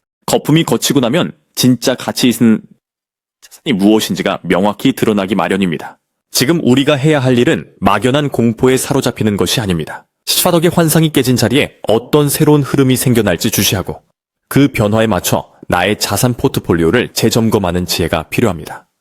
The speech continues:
공급이 넘치는 곳이 아니라 인구가 집중되고 수요가 살아있는 곳이 어디인지를 찾는 눈을 길러야 합니다. 오늘 영상이 여러분이 다가올 경제적 격변을 이겨내고 오히려 그 파도를 타고 나아갈 수 있는, 있는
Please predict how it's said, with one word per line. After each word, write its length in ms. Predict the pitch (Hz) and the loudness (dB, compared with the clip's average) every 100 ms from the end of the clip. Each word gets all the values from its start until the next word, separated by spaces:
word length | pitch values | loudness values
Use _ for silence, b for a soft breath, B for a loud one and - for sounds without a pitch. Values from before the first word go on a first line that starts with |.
| _ _ _ | _ _ _
공급이 380 | - 139 143 185 | -2 2 2 2
넘치는 420 | 160 135 - 135 | 2 0 0 0
곳이 220 | 127 123 113 | 2 2 0
아니라 300 | 82 78 - _ | -4 -8 -12 _
인구가 460 | - 131 143 147 180 | 0 2 2 2 0
집중되고 720 | - 127 147 131 120 147 - | -2 -2 0 0 2 0 -2
수요가 400 | - - 143 143 | -2 0 2 2
살아있는 420 | - - 143 131 | -2 -2 0 0
곳이 320 | 123 107 156 - - | 0 0 0 -2 -2
어디인지를 580 | 98 110 131 123 127 139 | 0 2 2 2 2 2
찾는 360 | - 143 143 | 0 0 2
눈을 280 | 110 113 98 | 2 0 0
길러야 460 | - - 101 104 117 | -2 0 2 2 0
합니다. 400 | 90 76 - - _ - | -4 -8 -12 -20 _ -2
오늘 280 | 120 156 139 | 0 2 2
영상이 480 | 143 139 143 101 - | 0 0 -2 -2 -2
여러분이 340 | 107 120 127 127 | 0 0 0 -2
다가올 400 | 113 110 131 - | 0 0 0 -2
경제적 560 | 104 104 107 104 131 | -4 0 0 -2 -4
격변을 480 | - - 123 120 143 | -6 -2 0 0 0
이겨내고 560 | 98 104 85 82 - _ _ _ _ - | 0 -2 -2 -4 -8 _ _ _ _ -4
오히려 440 | 101 101 127 127 | 0 2 2 0
그 160 | - 151 | 0 0
파도를 480 | 151 - 156 160 147 | 0 -2 0 0 0
타고 300 | - 156 165 | -4 -2 0
나아갈 360 | 95 110 120 | 0 0 -2
수 140 | 117 131 | -2 -2
있는, 400 | 117 143 151 - _ _ _ _ - | 0 0 -2 -6 _ _ _ _ -4
있는 340 | 110 127 139 | 0 0 -2